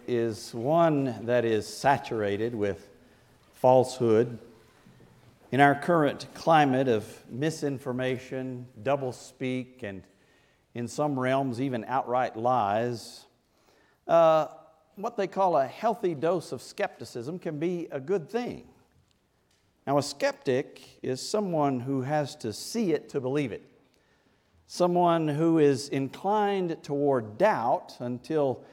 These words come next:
he or she has opportunity to check out the truth of something themselves. And one of the other earliest followers of Jesus could have accurately been called a skeptic. When he was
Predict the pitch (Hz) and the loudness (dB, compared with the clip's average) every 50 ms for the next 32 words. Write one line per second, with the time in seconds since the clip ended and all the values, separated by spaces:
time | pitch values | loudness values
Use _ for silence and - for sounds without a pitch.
0 | - - - _ _ - 170 196 190 185 170 160 - - - 160 139 131 143 151 | -20 -20 -20 _ _ -2 2 4 6 6 6 4 2 -2 -4 -2 -2 -2 -2 -2
1 | 147 156 160 147 170 180 175 - 165 - - 233 226 180 139 123 135 139 135 - | -2 -2 -2 0 0 -2 -2 -2 -6 -8 -6 -4 -4 -4 -2 -4 -4 -6 -6 -10
2 | - - _ _ _ _ - - 147 139 - - - 247 240 240 190 160 131 127 | -16 -20 _ _ _ _ -8 -6 -6 -6 -4 -2 0 0 0 0 -2 -2 0 0
3 | 135 147 - - 147 127 - - - 160 151 139 - 113 101 - - 127 117 107 | 0 -2 -2 -4 -8 -10 -8 -6 -6 -4 -4 -6 -8 -14 -12 -10 -8 -8 -8 -6
4 | - 131 127 131 131 127 127 - _ _ _ _ _ _ _ _ - 120 120 117 | -6 -6 -4 -4 -4 -8 -10 -16 _ _ _ _ _ _ _ _ -4 -2 -2 -2
5 | - - 143 135 101 76 - - - - - - - _ _ _ _ _ _ _ | -2 0 2 2 2 0 -4 -10 -16 -20 -20 -20 -20 _ _ _ _ _ _ _
6 | _ _ _ _ _ _ _ _ _ _ _ _ _ - 151 208 302 349 330 262 | _ _ _ _ _ _ _ _ _ _ _ _ _ -6 -2 0 0 0 2 4
7 | 226 226 269 277 262 254 - - 226 240 262 269 240 214 180 - - - - - | 6 8 8 8 6 2 0 2 2 2 4 2 0 -2 -2 -4 -4 -4 -4 0
8 | 233 226 202 170 151 131 131 120 113 113 131 202 233 185 135 107 107 110 120 120 | 2 2 2 2 2 0 -2 -6 -8 -4 -2 -2 -2 -2 -2 -2 -2 -2 -4 -4
9 | - - - 190 180 180 170 170 175 170 170 196 220 240 240 - 208 196 - - | -8 -8 -4 -2 -2 -2 -2 -2 -2 -2 0 -2 -2 -4 -4 -6 -6 -6 -6 -6
10 | 160 160 160 151 143 160 156 151 135 - - - 233 240 226 151 113 117 120 135 | -6 -8 -6 -6 -6 -6 -6 -8 -10 -12 -10 -8 -4 -4 -2 -2 -2 -2 -4 -6
11 | 143 156 - - 123 123 - - - - 208 214 208 214 - - 87 76 - - | -8 -10 -10 -10 -10 -10 -12 -16 -10 -8 -8 -8 -8 -8 -8 -6 -6 -6 -8 -12
12 | - - _ _ _ _ _ _ _ _ _ _ _ _ _ _ _ _ - - | -20 -20 _ _ _ _ _ _ _ _ _ _ _ _ _ _ _ _ -20 -20
13 | - - - - _ _ _ _ _ _ _ - 156 180 185 208 247 277 247 214 | -20 -20 -20 -20 _ _ _ _ _ _ _ -2 0 2 2 2 2 2 4 4
14 | 180 147 - - - - | 2 2 0 -6 -14 -16